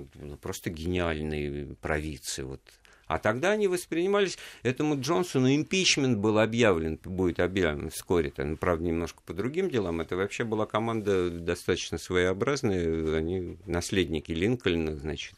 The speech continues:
Кстати, этот Сьюарт тоже был легко ранен в, в ночь покушения на Линкольна, но, в общем-то, они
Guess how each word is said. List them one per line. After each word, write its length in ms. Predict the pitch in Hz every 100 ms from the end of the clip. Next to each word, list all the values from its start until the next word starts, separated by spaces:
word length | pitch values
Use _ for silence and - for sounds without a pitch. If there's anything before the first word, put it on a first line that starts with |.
| -
Кстати, 320 | - 80 85
этот 180 | 80 -
Сьюарт 380 | - 85 78
тоже 240 | - 82 80
был 260 | 78 76 - - - - - - -
легко 380 | 82 87 - 90
ранен 420 | 85 76 76 76
в, 280 | 78 82 76
в 20 |
ночь 260 | 87 78 -
покушения 580 | - 85 80 78 78 73
на 240 | 76 78
Линкольна, 560 | 82 131 135 90 80 78
но, 240 | 82 87
в 80 | 95
общем-то, 560 | 120 - 120 117 110 107
они 220 | 110 117